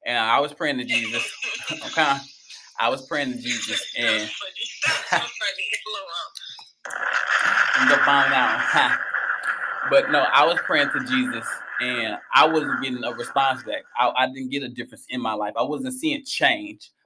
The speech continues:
Speaker 1: But once I started honoring my ancestors and honoring the, the Loa, I saw a complete, and the, and, and when I say the Loa, I mean the Loa that walked with me, the ones that, that came up in my, in my readings as my protectors or my guiders.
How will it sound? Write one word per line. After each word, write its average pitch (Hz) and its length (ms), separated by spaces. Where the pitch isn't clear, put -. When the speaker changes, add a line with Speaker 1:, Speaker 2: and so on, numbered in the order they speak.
Speaker 1:
But 117 80
once 139 200
I 143 100
started 139 420
honoring 139 380
my 123 180
ancestors 151 840
and 123 140
honoring 135 460
the, 110 180
the 120 80
Loa, 120 560
I 147 140
saw 123 340
a - 60
complete, 131 800
and 143 260
the, 147 80
and, 143 260
and 131 140
when 131 100
I 143 40
say 139 140
the 110 100
Loa, 113 340
I 110 60
mean 123 240
the 113 100
Loa 117 360
that 104 140
walked 110 320
with 101 140
me, 90 160
the 107 80
ones 127 420
that, 117 260
that 127 160
came 143 260
up 131 140
in 127 120
my, 113 160
in 120 140
my 117 140
readings 113 600
as 113 160
my 110 160
protectors 117 520
or 107 80
my 104 200
guiders. 113 400